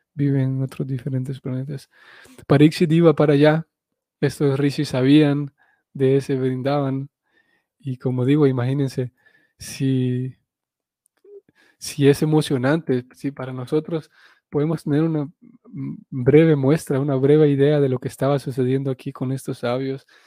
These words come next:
una escena muy, muy particular, imagínense,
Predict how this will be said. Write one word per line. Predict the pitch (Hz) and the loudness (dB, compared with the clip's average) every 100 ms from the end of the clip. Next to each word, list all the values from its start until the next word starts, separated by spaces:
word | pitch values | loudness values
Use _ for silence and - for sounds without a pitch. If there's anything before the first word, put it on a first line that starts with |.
| _ _ | _ _
una | 147 160 | -10 -8
escena | 165 165 160 | -8 -8 -4
muy, | 160 170 165 - _ _ _ _ _ - 285 | -2 -2 -2 -6 _ _ _ _ _ -20 -20
muy | 202 143 139 185 | -16 -8 -6 -4
particular, | 202 190 180 - 143 165 175 | -4 -6 -8 -8 -6 -6 -6
imagínense, | 147 139 151 185 143 | -6 -6 -2 -2 -2